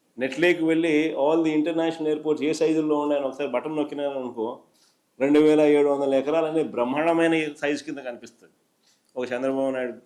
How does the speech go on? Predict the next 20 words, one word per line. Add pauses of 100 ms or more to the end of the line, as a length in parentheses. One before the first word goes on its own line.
(100)
స్కాములు
చేసే
కార్యక్రమం
తప్ప. (3000)
మేము
ఏరో
సిటీకి
ఒక
ఐదు
వందల
ఎకరాలు, (880)
రెండు
వేల
రెండు
వందల
ఎకరాలు
ఎయిర్-,
ఎయిర్-,
ఎయిర్‌పోర్టుకు
కుదించి